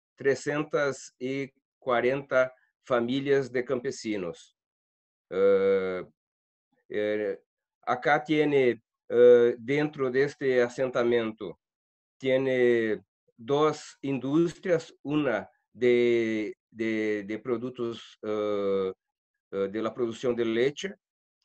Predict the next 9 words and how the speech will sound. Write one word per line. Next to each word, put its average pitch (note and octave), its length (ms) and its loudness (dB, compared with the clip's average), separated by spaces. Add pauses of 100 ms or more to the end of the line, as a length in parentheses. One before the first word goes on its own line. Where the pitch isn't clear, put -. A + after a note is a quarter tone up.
(160)
y C#3+ 680 -4
una D#3+ 180 2
industria D#3+ 680 -2 (880)
de, C3 340 0
de C3+ 160 0
carne, C#3+ 520 0 (360)
eh, B2 600 6
de B2+ 420 2
bovinos C#3+ 760 -4